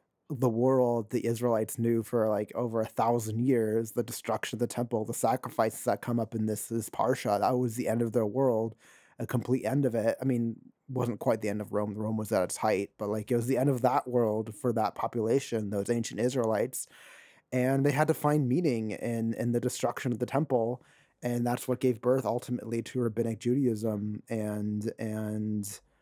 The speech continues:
uh, Christianity. And I think, um, these, when it happens, when worlds fall apart, whatever your world is, be it,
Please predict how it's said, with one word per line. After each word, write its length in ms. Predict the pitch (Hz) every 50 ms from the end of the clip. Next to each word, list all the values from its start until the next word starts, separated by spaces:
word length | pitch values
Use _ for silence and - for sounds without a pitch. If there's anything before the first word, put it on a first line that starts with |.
| _ _ _ _ _
uh, 100 | 117 -
Christianity. 920 | - - 131 110 - - - 117 120 117 139 165 180 139 113 110 110 113 101
And 120 | 110 113
I 100 | 110 110
think, 520 | - - - 127 113 110 110 110 104 - - -
um, 640 | 117 117 110 107 107 104 104 107 107 107 107 107 101 -
these, 540 | 117 110 110 110 107 - - - - - - 117 123
when 280 | 127 120 113 110 110
it 60 | 95 -
happens, 440 | - 120 123 - - 120 113 110
when 120 | 110 110 110
worlds 280 | 110 113 110 113 113 -
fall 240 | - 123 113 110 110
apart, 500 | 110 - - 123 123 131 135 139 - 113
whatever 280 | 127 117 120 104 117
your 120 | 110 104 107
world 320 | 101 110 110 107 107 107
is, 200 | 117 117 113 104
be 180 | 104 110 110 107
it, 220 | 104 104 -